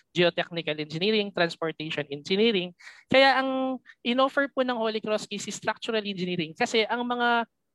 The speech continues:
uh, professors po natin, ma'am, kagaya po ni Engineer Jean Pei, um, graduate po sila ng Masters in Structural Engineering.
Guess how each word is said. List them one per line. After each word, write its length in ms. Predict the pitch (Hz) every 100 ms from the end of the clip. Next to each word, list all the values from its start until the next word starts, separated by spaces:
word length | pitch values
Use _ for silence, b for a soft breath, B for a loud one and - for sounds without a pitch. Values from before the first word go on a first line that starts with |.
| _
uh, 560 | 196 196 190 190 190 185 _ _ _
professors 560 | 240 269 381 247 226
po 160 | - 208
natin, 320 | 185 180 180
ma'am, 320 | 151 131 175 185
kagaya 240 | 180 165 170
po 160 | 180
ni 240 | 170 165 160
Engineer 240 | 165 160
Jean 240 | 160 247
Pei, 400 | 277 190 214 277 _ _ _ _
um, 440 | 160 165 165 165 170 _
graduate 460 | 233 269 247 247 247
po 120 | -
sila 360 | 233 220 202 170
ng 160 | 190 220
Masters 480 | 202 190 - 160 151
in 120 | 247 277
Structural 520 | - 214 - 185 175
Engineering. 640 | 175 160 156 139 160 143